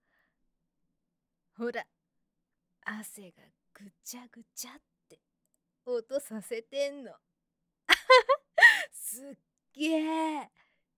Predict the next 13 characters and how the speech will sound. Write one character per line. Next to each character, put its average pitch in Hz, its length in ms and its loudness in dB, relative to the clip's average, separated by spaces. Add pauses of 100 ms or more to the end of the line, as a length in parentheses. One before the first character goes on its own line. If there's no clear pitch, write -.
(160)
や 196 300 -12
っ 175 80 -18 (220)
ば、 220 200 -10 (380)
エ 202 240 -8
ロ 226 160 -6
す 285 320 -8
ぎ。 254 240 -12 (2750)
つ 226 500 -12
ー - 80 -20
か。 156 380 -16 (3000)
く - 80 -20
っ - 20 -8
さ。 - 680 -8